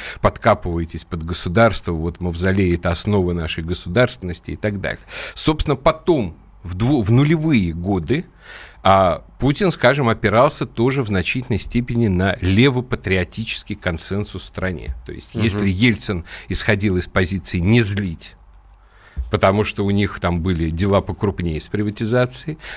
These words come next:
Speaker 1: то Путин, скажем, после посадки Ходорковского во многом опирался на то вот умонастроение, которое у людей, а, скажем, было связано с ностальгией по сталинской эпохе, с ностальгией по такому, как бы,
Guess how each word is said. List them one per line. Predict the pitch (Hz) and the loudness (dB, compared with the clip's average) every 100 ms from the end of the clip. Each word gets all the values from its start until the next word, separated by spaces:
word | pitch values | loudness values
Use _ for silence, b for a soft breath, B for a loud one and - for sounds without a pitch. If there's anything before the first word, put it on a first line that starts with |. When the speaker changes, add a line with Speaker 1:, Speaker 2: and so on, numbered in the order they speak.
| B | B
Speaker 1:
то | - | -2
Путин, | - 190 214 208 | 0 0 4 2
скажем, | 156 131 127 113 | 4 4 4 2
после | - 131 127 - 95 | 0 2 2 2 -2
посадки | 85 101 - 95 - - | 0 -2 0 -2 -4 -8
Ходорковского | 104 92 95 - 185 - 175 123 | -4 -2 0 0 0 0 0 2
во | 98 | 2
многом | 101 147 139 - | 2 0 -2 -4
опирался | - - 113 110 90 - 80 | -2 2 6 6 4 -2 -6
на | 87 101 82 | 0 0 0
то | - 85 | -2 -4
вот | 76 80 | -4 -6
умонастроение, | 78 78 80 - 98 98 147 208 151 | -6 -6 -6 -4 0 4 4 4 0
которое | - 87 120 113 | 0 -2 2 2
у | |
людей, | 87 85 82 113 - B B B - | 2 0 2 2 0 B B B 2
а, | 92 92 90 90 87 85 80 78 | 4 6 6 6 4 2 0 -2
скажем, | 73 - 85 80 | -8 -4 -2 -2
было | 80 90 | 2 2
связано | 82 101 92 82 80 | 2 2 2 2 0
с | - | 2
ностальгией | 107 - 113 117 131 143 95 | 0 2 2 2 0 2 2
по | 82 82 78 98 120 - - | 0 -4 -4 -6 -14 -20 -16
сталинской | - - 143 135 120 110 - 117 | -4 4 4 4 0 -6 -4 -4
эпохе, | 107 113 104 98 90 | -4 -4 -4 -6 -10
с | - | -6
ностальгией | 90 - 101 101 123 123 92 | -6 -2 0 0 2 2 2
по | - | 0
такому, | 87 87 - 87 80 | -4 -4 -2 -4 -4
как | 87 82 | -6 -4
бы, | 85 82 | -2 -2